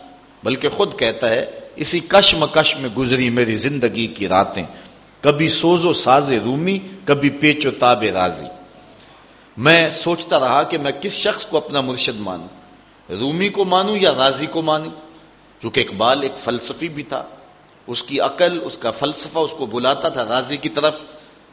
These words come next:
کہ استدلال کا شہنشاہ ہے فخر الدین رازی،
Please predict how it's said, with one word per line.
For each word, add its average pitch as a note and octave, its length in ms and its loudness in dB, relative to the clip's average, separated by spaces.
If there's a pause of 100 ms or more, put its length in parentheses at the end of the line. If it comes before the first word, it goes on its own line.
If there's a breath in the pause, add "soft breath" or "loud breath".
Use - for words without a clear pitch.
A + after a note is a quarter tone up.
(160)
کہ C3 80 0
استدلال C3+ 560 2
کا D#3 160 -2
شہنشاہ D3 580 2
ہے E3+ 100 6
فخر D#3+ 300 -2
الدین D#3 240 -4
رازی، C#3 380 4